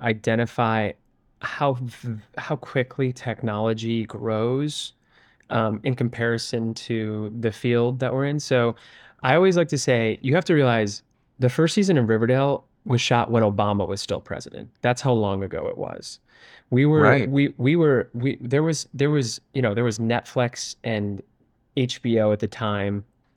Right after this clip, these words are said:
Speaker 1: Disney Plus wasn't a thing yet, I don't think. I think Hulu was there, but it was kind of like, so we
Speaker 2: It was
Speaker 1: went through
Speaker 2: T V,
Speaker 1: this
Speaker 2: yeah, it was not, not good at that point, yeah.
Speaker 1: So at, at that point, like, chucking on Netflix for a show like,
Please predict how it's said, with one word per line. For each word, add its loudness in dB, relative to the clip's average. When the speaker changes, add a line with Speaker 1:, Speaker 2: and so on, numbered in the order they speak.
Speaker 1:
Disney 2
Plus -2
wasn't 0
a 0
thing 0
yet, 0
I 0
don't -4
think. -6
I -2
think 0
Hulu 2
was 4
there, 4
but 2
it 2
was -4
kind 0
of 0
like, -4
so 2
we 2
Speaker 2:
It 4
was 4
Speaker 1:
went 2
through 2
Speaker 2:
T 2
V, -
Speaker 1:
this -6
Speaker 2:
yeah, 0
it -4
was -10
not, -4
not -4
good -2
at -6
that -4
point, -10
yeah. -6
Speaker 1:
So 0
at, -2
at 0
that 2
point, 0
like, 0
chucking -2
on 0
Netflix -2
for -2
a -2
show 0
like, -4